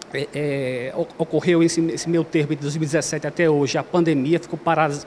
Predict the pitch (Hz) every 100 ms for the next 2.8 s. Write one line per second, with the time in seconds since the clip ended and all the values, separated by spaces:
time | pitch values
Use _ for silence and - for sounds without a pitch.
0 | - 151 151 139 123 135 127 - 139 147
1 | 135 170 185 - - - - - 208 196
2 | 226 - 214 240 180 156 123 98